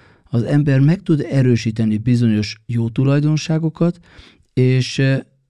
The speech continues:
el tudja hagyni a rossz szokásait, a rossz tulajdonságait. Meg kell értsük, hogy az ember egy programozható objektum, és ez a programozható objektum, ez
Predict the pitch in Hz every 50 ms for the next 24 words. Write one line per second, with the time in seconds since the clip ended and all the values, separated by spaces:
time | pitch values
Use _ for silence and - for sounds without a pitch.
0 | _ _ _ - 170 175 160 - 143 127 131 135 123 117 - 151 143 123 107 107
1 | 104 95 101 113 117 117 110 104 107 - - _ _ _ _ - - 123 120 120
2 | 117 107 104 - - 107 107 - 113 113 117 113 110 - - 120 117 107 104 101
3 | 101 101 95 95 - 110 - 95 98 120 120 120 117 - - - _ 156 156 151
4 | - 139 123 120 135 151 143 127 113 - - 120 117 - 123 123 - - - 127
5 | 117 127 123 113 110 110 107 107 104 107 - 123 110 110 104 101 98 104 104 -
6 | - 113 107 107 110 92 - 92 110 104 117 117 120 120 - - 143 139 131 127
7 | - 131 127 127 117 151 147 143 135 117 107 104 104 104 - - - 113 101 -
8 | - - 113 120 139 139 143 139 - - 151 156 160 170 160 - _ 123 127 127
9 | 127 127 -